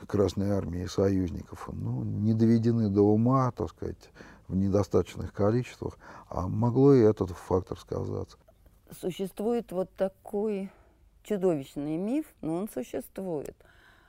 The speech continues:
Speaker 2: о том, что лучше было бы, меньше было бы жертв, и лучше было бы для мирного населения, если бы Москва сдалась,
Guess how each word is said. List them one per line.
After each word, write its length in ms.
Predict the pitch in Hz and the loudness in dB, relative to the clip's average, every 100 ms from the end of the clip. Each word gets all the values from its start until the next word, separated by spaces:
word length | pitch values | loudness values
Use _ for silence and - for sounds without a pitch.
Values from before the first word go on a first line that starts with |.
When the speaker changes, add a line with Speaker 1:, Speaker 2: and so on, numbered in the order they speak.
| _ _ | _ _
Speaker 2:
о 200 | 156 156 | -6 -6
том, 280 | - 220 226 | -4 -4 -4
что 480 | - - 185 185 175 | -10 -6 -4 -2 -2
лучше 440 | 190 233 - 190 | -2 -2 -4 -6
было 760 | 185 208 202 185 175 165 160 151 _ _ - | 0 0 2 0 -2 -2 -6 -12 _ _ -12
бы, 380 | 139 202 196 123 | 0 2 2 0
меньше 480 | 160 185 170 - | -2 -2 -4 -6
было 320 | 147 160 151 143 | -2 0 0 -2
бы 220 | 135 135 | -4 -6
жертв, 640 | 131 165 262 175 - - _ _ - | -2 2 4 2 -10 -20 _ _ 0
и 80 | 170 | 2
лучше 380 | 185 202 - | 2 -2 -4
было 300 | 156 175 170 | -2 0 0
бы 140 | 151 147 | 0 -4
для 220 | 147 156 | 0 0
мирного 460 | 170 170 147 143 139 | 0 -2 -2 -6 -6
населения, 720 | 147 - 143 165 233 208 165 | -8 -8 -6 -4 -4 -2 -2
если 320 | 156 160 - | -2 -4 -8
бы 160 | - 143 | -8 -6
Москва 600 | 147 151 - 143 151 139 | -6 -6 -8 -4 -2 -2
сдалась, 680 | 120 135 147 190 220 - | -2 0 2 0 0 -6